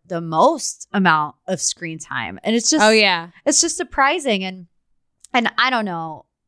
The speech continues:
Speaker 1: <sighs> I'm trying to, like, think of the nicest way <laughs> to say it because I don't wanna be mean, but it's a lot. It's a
Speaker 2: No.
Speaker 1: lot. We'll put it that way.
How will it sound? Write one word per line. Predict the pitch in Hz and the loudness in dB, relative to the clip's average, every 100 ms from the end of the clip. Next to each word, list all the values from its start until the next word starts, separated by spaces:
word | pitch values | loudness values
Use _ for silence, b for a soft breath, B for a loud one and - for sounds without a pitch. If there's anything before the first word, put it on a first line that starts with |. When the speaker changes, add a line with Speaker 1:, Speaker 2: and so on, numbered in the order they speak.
| _ _ _ _ _ - | _ _ _ _ _ -16
Speaker 1:
<sighs> | - - _ _ _ - | -14 -14 _ _ _ -2
I'm | 247 | -2
trying | 240 240 208 | 0 0 0
to, | 220 | 0
like, | 262 247 | -2 0
think | 190 175 | -2 -4
of | 180 | -4
the | 175 | -6
nicest | 160 151 - 165 - | -6 -10 -14 -16 -4
way | 165 202 | 0 2
<laughs> | 269 262 | 2 2
to | 311 | 2
say | 294 - 214 247 | 2 2 2 4
it | 226 226 | 0 2
because | 254 277 294 | 0 0 2
I | 262 | 2
don't | 254 247 | 2 0
wanna | 254 277 | 2 0
be | 247 247 | 0 -8
mean, | 220 285 247 247 | -6 -6 -4 -4
but | 240 220 320 B 311 | -2 -2 -4 B -2
it's | 302 262 | 2 2
a | |
lot. | 175 - _ | 0 -6 _
It's | 226 240 | 0 2
a | |
Speaker 2:
No. | 208 | 2
Speaker 1:
lot. | - - | -2 -4
We'll | 202 | -6
put | 185 185 | -4 -4
it | 160 | -4
that | - | -8
way. | 80 | -12